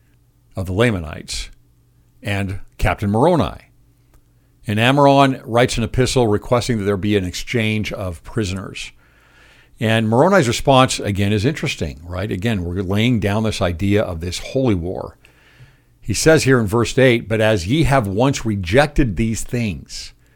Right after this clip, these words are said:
these things are the things of the church, especially the doctrine of Christ,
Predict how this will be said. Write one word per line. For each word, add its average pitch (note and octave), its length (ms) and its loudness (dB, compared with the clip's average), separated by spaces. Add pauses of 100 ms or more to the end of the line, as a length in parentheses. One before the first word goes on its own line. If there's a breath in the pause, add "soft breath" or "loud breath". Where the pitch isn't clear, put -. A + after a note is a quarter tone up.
(200)
these A#2+ 240 -2
things A#2+ 540 -2
are F#2+ 500 -2 (240 soft breath)
the G#2 100 -8
things A#2 460 -2
of F#2+ 560 -6 (560)
the - 80 -6
church, - 560 -4 (720)
especially - 560 0
the G2+ 120 0
doctrine E2 380 -6
of E2+ 80 -10
Christ, - 580 -10